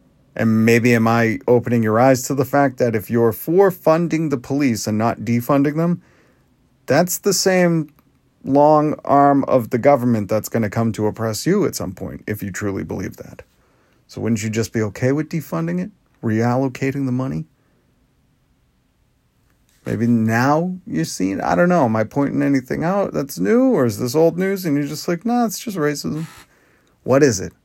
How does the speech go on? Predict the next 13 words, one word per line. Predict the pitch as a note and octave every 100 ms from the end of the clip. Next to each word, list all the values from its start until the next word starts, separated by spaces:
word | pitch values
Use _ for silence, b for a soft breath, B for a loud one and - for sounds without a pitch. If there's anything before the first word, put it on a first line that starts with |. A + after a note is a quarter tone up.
| _ -
I | -
wanna | D3 D#3
have | D3 C3
that | C3 -
conversation. | B2+ A2+ G2+ G#2 F#2+ F2+ - G#2
And | D#3+
if | F3
you | G3+
know, | G3 F3+
reach | C#3+ B2
out | G2 -
to | -
me. | D#2